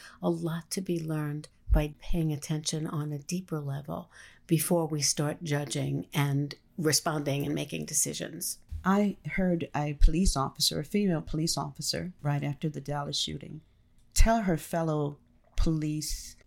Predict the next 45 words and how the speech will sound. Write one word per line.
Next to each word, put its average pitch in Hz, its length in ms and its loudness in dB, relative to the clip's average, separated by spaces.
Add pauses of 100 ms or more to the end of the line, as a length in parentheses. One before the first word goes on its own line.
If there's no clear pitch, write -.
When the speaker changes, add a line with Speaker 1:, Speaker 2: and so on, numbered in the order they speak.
(180)
Speaker 2:
officers - 840 0 (260)
that 151 600 4 (280)
if 160 180 0
you're 165 160 2
afraid 226 380 0
of 220 160 -8
people 165 380 2
that 139 200 -4
don't 151 260 -4
look 160 280 -4
like 143 360 -6
you, 143 340 -4 (360)
you 180 180 4
need 170 280 2
to - 140 10
leave 170 340 -4
the 143 120 -6
police - 460 0
force, - 600 -10 (460)
which 170 180 0
I 180 80 4
thought 185 260 -2
was 160 140 -4
a 151 60 -4
very 151 380 -4
powerful 143 600 -4
statement. - 560 -10 (340)
And 147 160 2
she 202 220 4
also 185 300 0
had 151 220 -4
tears 135 300 6
in 135 100 0
her 139 100 -2
eyes 143 340 -4
when 139 80 -4
she 143 180 -6
said - 280 -2
that. - 380 -8 (1000)
And 175 540 2
in 170 100 0
a 160 60 -2
country 233 380 -2
like 165 300 -2
ours, - 480 -2